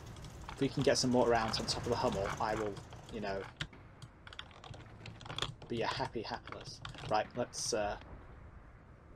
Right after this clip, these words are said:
things are looking up here. Let's press go. My only concern is what that King Tiger might do, but I can live with that. Okay,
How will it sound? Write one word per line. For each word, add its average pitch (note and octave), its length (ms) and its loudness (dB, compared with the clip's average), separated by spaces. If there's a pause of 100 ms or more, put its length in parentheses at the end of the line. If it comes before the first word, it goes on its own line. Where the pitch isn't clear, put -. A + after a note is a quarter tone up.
things C#3+ 200 2
are A#2+ 40 0
looking C3 240 6
up D3 140 10
here. F3+ 220 12 (3250)
Let's - 200 -6
press - 480 0 (500)
go. G2 280 0
My C3 180 8
only D3 160 8
concern B2 500 4
is - 260 -2
what A#2+ 200 6
that A#2 160 2
King A#2+ 200 -4
Tiger A2+ 380 0
might G2 320 -6
do, G#2+ 240 -2 (1080)
but - 460 2 (840)
I - 40 -14
can A2 180 -8
live G#2 140 -6
with F#2 120 -16
that. G2+ 160 -4 (1800)
Okay, C#3+ 480 12